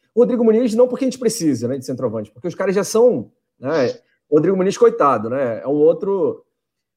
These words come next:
é, injustiçado com a vida, pela vida, porque ele veio surgir no momento que a gente tem Gabigol e,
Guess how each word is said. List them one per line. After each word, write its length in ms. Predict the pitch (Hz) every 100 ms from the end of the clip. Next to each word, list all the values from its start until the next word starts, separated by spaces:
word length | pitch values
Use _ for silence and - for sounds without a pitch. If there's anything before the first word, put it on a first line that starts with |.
| _
é, 600 | 127 120 117 113 107 104 - _
injustiçado 760 | 143 151 - 190 - 170 175 175
com 120 | 185
a 40 |
vida, 440 | 143 143 165 127 107
pela 180 | 170 170
vida, 440 | 127 160 151 123
porque 280 | - 120 165
ele 140 | 175
veio 380 | 151 113 165 185
surgir 420 | - 180 135 156
no 80 | 190
momento 320 | 185 170 170
que 60 | 175
a 40 |
gente 80 | 190
tem 120 | 190
Gabigol 640 | 170 170 165 131 156 185 202
e, 420 | 160 147 107